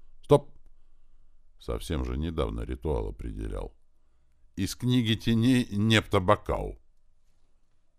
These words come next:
Она? Он перед смертью надиктовал эту книгу слугам-теням, призванным с плана теней. Они потом её переписывали любому желающему.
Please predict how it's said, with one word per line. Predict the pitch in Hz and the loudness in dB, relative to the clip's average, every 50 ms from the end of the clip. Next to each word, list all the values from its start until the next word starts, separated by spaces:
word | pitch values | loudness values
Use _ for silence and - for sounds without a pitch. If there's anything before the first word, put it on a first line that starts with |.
| _ _ | _ _
Она? | - - 62 65 65 62 58 57 60 64 78 - 151 147 - _ _ _ _ _ _ _ _ _ _ _ _ _ _ _ - | -12 -8 -6 -6 -6 -6 -6 -6 -6 -6 -8 -8 -10 -14 -16 _ _ _ _ _ _ _ _ _ _ _ _ _ _ _ 0
Он | 117 127 123 | 0 2 6
перед | - 139 135 139 - | 6 8 8 8 4
смертью | - 151 170 180 139 - - 123 | 4 4 6 6 6 6 4 4
надиктовал | 117 113 107 101 107 - - 127 127 127 123 123 120 | 4 4 2 2 0 0 4 6 6 8 8 6 6
эту | 110 120 120 | 4 2 -2
книгу | - - 160 147 110 104 | -2 0 -2 0 0 -2
слугам-теням, | - - 117 123 113 95 101 90 80 - 113 107 101 87 69 58 64 62 - | -2 0 0 0 2 2 0 -2 0 -2 -2 0 0 0 -2 -2 -4 -6 -6
призванным | - - 85 76 67 78 76 73 71 71 | -4 -2 -2 -2 -2 -2 -2 -2 -2 -2
с | 69 - | -4 -6
плана | - - 80 67 60 62 60 | -4 -4 -4 -2 -2 -4 -8
теней. | - - 73 71 58 50 50 50 - - - - _ _ _ _ _ _ _ _ - | -6 -6 -6 -4 -4 -6 -8 -12 -14 -20 -20 -20 _ _ _ _ _ _ _ _ -4
Они | - 101 123 156 156 | 0 2 4 4 8
потом | 147 147 127 - 147 143 135 | 8 6 8 8 6 6 8
её | 131 127 117 | 6 6 6
переписывали | - 135 131 139 131 - 156 147 - - 127 120 110 110 | 4 4 4 4 4 4 2 0 2 4 4 4 4 4
любому | 107 117 113 110 117 107 95 95 | 4 2 2 2 2 2 2 2
желающему. | 90 107 110 101 82 58 55 55 - - - 52 50 50 50 - | 2 2 2 2 2 0 -2 -6 -10 -12 -12 -12 -12 -12 -14 -16